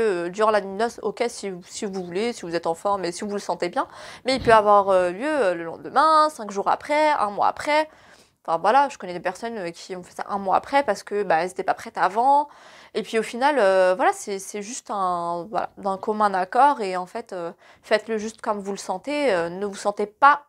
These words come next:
obligé, en fait, c'est, c'est juste ce que je veux vous dire. Ne vous sentez pas obligé d'avoir ce rapport sexuel, euh, la première nuit qui suit, euh, votre mariage. Voilà.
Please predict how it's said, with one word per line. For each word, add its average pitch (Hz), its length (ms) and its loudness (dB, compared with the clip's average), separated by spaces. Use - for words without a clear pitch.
obligé, 226 580 -2
en 196 60 -2
fait, - 200 -14
c'est, - 260 -10
c'est - 180 -4
juste 269 180 -6
ce - 40 -14
que 247 100 2
je 226 140 -2
veux 208 80 2
vous 208 180 -4
dire. 277 300 2
Ne 202 100 -6
vous 208 60 -8
sentez 220 300 -2
pas 277 240 8
obligé 233 580 -4
d'avoir 208 280 -2
ce - 100 -6
rapport 214 260 0
sexuel, 226 600 -2
euh, 185 240 2
la 202 120 2
première 240 540 -2
nuit 233 160 -6
qui - 140 -14
suit, 247 340 -4
euh, 196 100 4
votre 190 260 -8
mariage. 202 420 -2
Voilà. 180 220 2